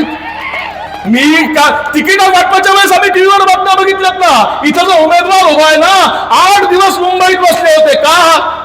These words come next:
"कमळाबाई घेते का कमळाबाई?" कमळाबाई नाही म्हटली. मग लगेच धनुष्यबाणाकडे, "धनुष्यबाण घेता येईल का धनुष्यबाण?" धनुष्यबाण नाही म्हटला.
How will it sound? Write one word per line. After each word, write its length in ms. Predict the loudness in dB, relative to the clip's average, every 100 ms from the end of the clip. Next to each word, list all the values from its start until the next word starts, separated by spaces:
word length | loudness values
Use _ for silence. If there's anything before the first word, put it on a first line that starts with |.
| -16 -18 -18 -4
"कमळाबाई 420 | -2 0 2 2
घेते 280 | 0 -2 -2
का 80 | -2
कमळाबाई?" 520 | -2 0 2 2 0 -4 -6 -10 -2
कमळाबाई 380 | 0 2 2 0
नाही 160 | 0
म्हटली. 460 | -2 -4 -6 -6 -6 -6
मग 100 | -2
लगेच 280 | 0 0 0
धनुष्यबाणाकडे, 1120 | 0 0 0 -2 0 0 -2 0 -2 -2 -2
"धनुष्यबाण 400 | 0 0 0 0 0
घेता 220 | 0 0
येईल 140 | 0
का 80 | 0
धनुष्यबाण?" 560 | 0 0 -2 0 0 0 -2 -4 -2
धनुष्यबाण 520 | 0 0 0 0 0
नाही 180 | 0 0
म्हटला. 280 | -2 0